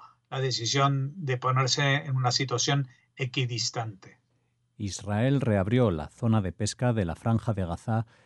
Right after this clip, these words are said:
Speaker 2: y la amplió a quince millas náuticas tras haberla clausurado tres días debido al lanzamiento de decenas de cohetes. Sin embargo, la reapertura está sujeta a la continuación de la paz y la estabilidad de la situación de seguridad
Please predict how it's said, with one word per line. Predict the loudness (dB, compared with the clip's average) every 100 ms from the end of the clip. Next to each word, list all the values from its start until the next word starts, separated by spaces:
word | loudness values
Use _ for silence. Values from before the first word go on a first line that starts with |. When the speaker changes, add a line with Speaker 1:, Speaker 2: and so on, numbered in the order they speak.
| _ -10
Speaker 2:
y | -4
la | -2
amplió | -2 -2 0 2 4
a | 2
quince | 0 0 2 2
millas | 2 0 0
náuticas | -2 -2 -4 0 0 0 -8 _ _ -4
tras | -2 0
haberla | 0 0 0 -4
clausurado | -2 -4 -4 -2 0 2 0
tres | -2 -4 -2 0
días | 0 2 0 -4
debido | -4 -2 -2 2 2
al | 2
lanzamiento | 0 0 0 4 4 2 -4
de | -6
decenas | -6 -4 -2 -2 -4
de | -6
cohetes. | -4 -4 -6 -12 -16 -18 _ _ _ _ _ -14
Sin | 0 4
embargo, | 6 4 4 4
la | 4
reapertura | 2 -2 -4 -8 -2 2 4
está | 2 0 -4
sujeta | -4 -2 -2 0 0
a |
la | 0 -2
continuación | -4 -4 -2 -4 -2 0 2
de | 0
la | -2
paz | -2 -2 -4 -10
y |
la | -6 -8
estabilidad | -8 -10 -6 -4 -2 -2
de | -2
la | -6 -8
situación | -8 -8 -4 0 2
de | 2
seguridad | -4 -4 -2 -2 -2